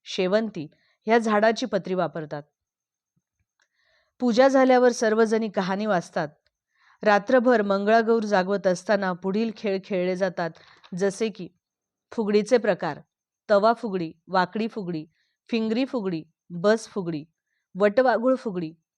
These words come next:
गाठोडे, लाटाबाई लाटा, करवंटी, झिम्मा, टिपऱ्या, गोफ, दिंड, घोडा,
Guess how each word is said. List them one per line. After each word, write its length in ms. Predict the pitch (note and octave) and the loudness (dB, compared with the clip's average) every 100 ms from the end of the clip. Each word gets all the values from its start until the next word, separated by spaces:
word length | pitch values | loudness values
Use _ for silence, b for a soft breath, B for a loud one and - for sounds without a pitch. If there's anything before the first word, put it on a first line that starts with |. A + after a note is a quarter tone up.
| E3+ | -4
गाठोडे, 520 | F3+ F3 A3+ G3 C#3+ - _ _ _ - | -2 -2 -4 -4 -4 -10 _ _ _ -8
लाटाबाई 560 | G3 F#3+ F3+ A3+ A#3 A3 | 0 0 2 0 2 0
लाटा, 320 | F3 D3+ C3+ _ _ _ _ | -2 -4 -16 _ _ _ _
करवंटी, 600 | - G3+ G3 A3+ A3 - D#3 _ _ _ E3 | 2 2 2 -2 -4 -10 -12 _ _ _ -10
झिम्मा, 420 | F#3 G3 G3 E3+ E3 _ _ _ - | -6 -4 -2 -4 -8 _ _ _ -8
टिपऱ्या, 420 | G#3 - G3 E3+ D#3+ _ _ _ F3 F3 | -6 -2 -2 -2 -4 _ _ _ -14 2
गोफ, 240 | G#3 F#3 - _ _ _ | 2 2 -4 _ _ _
दिंड, 360 | D#3+ G3+ A3+ A3 D#3 _ _ _ _ F#3 | -6 -4 -2 -2 -4 _ _ _ _ -12
घोडा, 380 | F3 G3 F#3 | -2 0 0